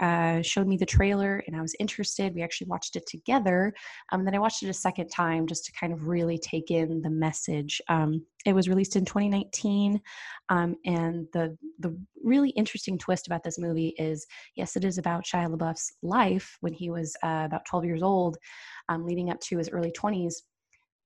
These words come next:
But he plays the role of his dad, um, which is, is really interesting. Um, and we'll talk about that, um, when we get to kind of the second half of our podcast, but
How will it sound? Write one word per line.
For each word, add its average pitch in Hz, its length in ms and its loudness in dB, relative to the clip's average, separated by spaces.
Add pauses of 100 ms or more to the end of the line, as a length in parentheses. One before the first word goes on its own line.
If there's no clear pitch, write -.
But 170 120 0
he - 220 2
plays 247 840 4
the 220 100 6
role 208 280 6
of 202 100 0
his 202 360 2
dad, 170 540 2 (260)
um, 160 560 2
which 170 200 -2
is, 170 340 -2 (180)
is 156 160 0
really 220 280 6
interesting. 165 800 2 (100)
Um, 160 400 0 (480)
and 170 340 4
we'll 196 120 2
talk 233 220 6
about 175 300 0
that, 185 400 6
um, 165 200 2
when 165 120 2
we 165 80 2
get 165 200 -2
to 160 340 0
kind 170 180 -6
of 165 60 -4
the 165 60 -4
second 170 280 -6
half - 300 -6
of 160 180 -2
our 156 340 0 (680)
podcast, 233 580 2
but 170 240 2